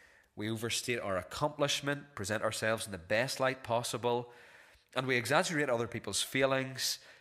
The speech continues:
th-, thinking and saying the worst about others. We mislead, misquote, and misinterpret. We twist people's words, taking things out of context.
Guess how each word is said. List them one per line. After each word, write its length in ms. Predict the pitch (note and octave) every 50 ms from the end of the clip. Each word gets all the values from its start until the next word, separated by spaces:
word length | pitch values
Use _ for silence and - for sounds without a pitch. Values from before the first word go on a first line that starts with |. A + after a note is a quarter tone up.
| _ -
th-, 120 | - - -
thinking 460 | - - D#3 D#3 D3+ - D3+ D3 C3+
and 100 | A#2+ G#2+
saying 300 | - - B2 A2 G#2+ G#2
the 80 | F#2+ F#2+
worst 340 | F#2 G2+ G2 G2+ - -
about 240 | - - - F#2 F#2 -
others. 640 | - F2+ E2+ D#2+ C#2 - - - - - - - - - - - - - _ -
We 120 | - G#2 G#2+
mislead, 800 | G#2 G#2 F#2+ - - A2+ A#2 B2 C#3 C#3 C#3+ D3+ D#3 C3+ A2+
misquote, 680 | F#2+ G2 F#2+ - - - - - C3+ C3+ C3+ C3+ - -
and 120 | - F2+ F2
misinterpret. 880 | F#2+ F#2 - G2 F2 E2+ - - - A#2 A2+ - - A#2+ A2 - - - - - - - - - _ -
We 120 | A2 A2 - -
twist 440 | - - - D3 D#3+ F3+ - - -
people's 360 | - B2+ - G2 F#2+ F#2 -
words, 540 | G#2+ G#2+ G2+ G2 F#2+ F#2+ - - - - - - _ - - - - _ _ _ -
taking 360 | - C3+ A#2+ - A2 G#2+ G#2
things 320 | - - A2 G2+ G2 F#2
out 140 | G2+ F#2 F2+
of 140 | F2+ - -
context. 920 | - - G2 F2+ E2+ - - - D#2 - - - - - - - - -